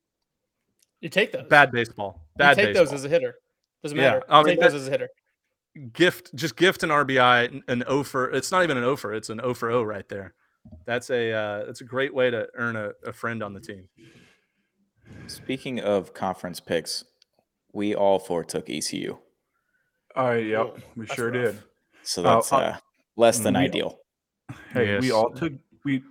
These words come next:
Speaker 4: for the Missouri Valley, we all took Dallas Baptist. For the American, we to-, all took E C U. For the Big West, Dad, you went Irvine. Ben, you went Long Beach. Me and Stoney went Santa Barbara.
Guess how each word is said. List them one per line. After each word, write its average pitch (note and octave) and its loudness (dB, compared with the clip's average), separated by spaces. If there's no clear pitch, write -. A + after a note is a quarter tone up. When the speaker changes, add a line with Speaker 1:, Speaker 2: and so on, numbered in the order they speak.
Speaker 4:
for C#3+ -2
the C3 -8
Missouri B2+ -4
Valley, G#2+ 2
we G#2+ -4
all G2+ 0
took C3+ -8
Dallas G2+ -2
Baptist. F#2 -10
For A#2+ -10
the A#2 -4
American, G2+ -4
we A2+ -6
to-, A#2+ -12
all G#2+ 0
took B2+ -8
E B2+ -2
C A2+ -10
U. G2+ -4
For C3 -2
the A#2+ -2
Big A2+ 0
West, G2+ 0
Dad, A#2 6
you A#2+ 0
went A#2+ 0
Irvine. A#2+ 0
Ben, A2+ 2
you A#2 4
went A2+ -2
Long G#2+ 0
Beach. A#2+ 0
Me A#2+ 0
and A2+ -2
Stoney A2 -2
went G#2+ -8
Santa G2+ -12
Barbara. F#2 -6